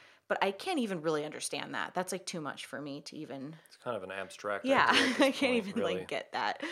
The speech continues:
Speaker 1: But that I'm going to get to experience birth, this thing that connects all of us, that's brought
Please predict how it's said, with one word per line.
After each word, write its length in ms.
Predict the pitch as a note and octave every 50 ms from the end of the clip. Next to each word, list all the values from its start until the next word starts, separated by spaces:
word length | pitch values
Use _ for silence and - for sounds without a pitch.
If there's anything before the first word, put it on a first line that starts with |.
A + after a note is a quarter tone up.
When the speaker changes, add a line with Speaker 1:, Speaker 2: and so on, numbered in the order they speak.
| - - - - - -
Speaker 1:
But 360 | - G3+ F#3 E3+ - - -
that 160 | - F3 D#3+ D3+
I'm 300 | D#3 E3 F#3 F#3+ F#3+ F3+
going 200 | F#3+ F#3+ F#3 F3
to 60 | E3
get 160 | D#3+ E3 D#3+ -
to 160 | F3 - -
experience 920 | D#3+ - - - - - - - F3+ F3+ F3+ F3 F3+ E3 D#3+ D3 C#3+ -
birth, 380 | - D#3 D#3 D3 - - D#3+ -
this 220 | - F3 E3+ - -
thing 380 | - - G3+ F#3+ F3 D#3 C#3+ C#3
that 160 | C#3 - -
connects 360 | - - E3+ E3 D#3+ D#3+ - -
all 220 | - D#3+ E3 D#3+
of 100 | D#3 C#3
us, 200 | C#3 - - -
that's 180 | - D3+ - -
brought 400 | D3+ - D#3+ D3+ D3+ - -